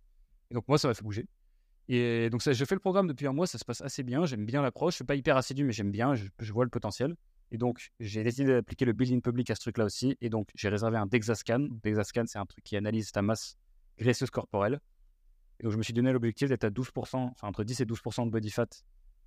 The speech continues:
le jour de mon anniversaire, le quatre octobre, où j'aurai vingt-six ans.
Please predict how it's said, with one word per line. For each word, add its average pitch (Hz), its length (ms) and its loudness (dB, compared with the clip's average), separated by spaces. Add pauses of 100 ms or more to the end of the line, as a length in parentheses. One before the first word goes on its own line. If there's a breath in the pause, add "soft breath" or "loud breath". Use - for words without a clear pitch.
(560)
le 104 120 -2
jour 131 140 4
de 139 80 4
mon 123 80 6
anniversaire, 107 420 0 (200)
le 101 60 -6
quatre 123 200 0
octobre, 101 280 -4 (1300)
où 110 60 -8
j'aurai 104 140 4
vingt-six 104 320 0
ans. 131 120 -4